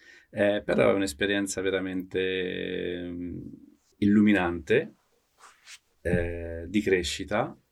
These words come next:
di sfida, come ho già detto, e che veramente mi sento di consigliare a chiunque voglia avvici-, avvicinarsi a, mm,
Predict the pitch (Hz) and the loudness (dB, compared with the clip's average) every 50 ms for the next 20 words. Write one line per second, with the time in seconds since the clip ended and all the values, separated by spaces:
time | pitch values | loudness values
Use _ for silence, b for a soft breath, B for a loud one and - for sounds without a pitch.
0 | _ _ _ _ _ _ - - 104 95 - - - 107 98 95 95 92 95 95 | _ _ _ _ _ _ -6 0 0 0 0 0 0 2 2 2 2 0 0 -2
1 | 98 101 104 110 117 117 113 104 95 98 95 - _ - - 90 90 90 90 - | -2 -4 -2 -4 -6 -6 -4 -6 -6 -6 -6 -8 _ -12 -8 -6 -6 -6 -6 -8
2 | - 95 95 92 - _ - 107 98 101 110 110 120 131 151 160 151 - 113 107 | -8 -8 -8 -8 -8 _ -4 -4 -4 0 2 4 4 4 4 0 -2 -2 0 0
3 | 104 101 98 - - 101 101 101 104 104 98 - - - 98 98 98 98 95 95 | 0 0 -2 -2 0 0 0 0 0 -2 -6 -8 -2 0 2 2 4 2 0 -2
4 | 92 95 98 98 101 101 98 98 - 104 104 104 107 110 107 98 95 - - - | -2 -4 -4 -2 0 0 0 0 -4 -6 -4 -2 0 0 2 0 -2 -2 -4 -4
5 | 101 95 95 95 95 95 95 90 90 90 90 90 90 90 90 90 90 92 90 90 | -4 -2 -2 -2 -4 -4 -4 -4 -4 -4 -6 -6 -8 -8 -8 -8 -8 -8 -10 -12
6 | - 50 90 - - - - 85 87 90 95 - - - - 90 92 - 98 92 | -12 -14 -16 -18 -18 -12 -12 -12 -10 -10 -10 -10 -8 -6 -6 -6 -4 -4 -6 -6
7 | 95 87 - 98 95 90 92 90 - - - - 90 87 87 87 87 85 87 87 | -6 -10 -6 -6 -6 -6 -6 -10 -12 -14 -10 -8 -6 -6 -6 -6 -8 -10 -12 -12
8 | 87 - - 87 | -12 -14 -14 -16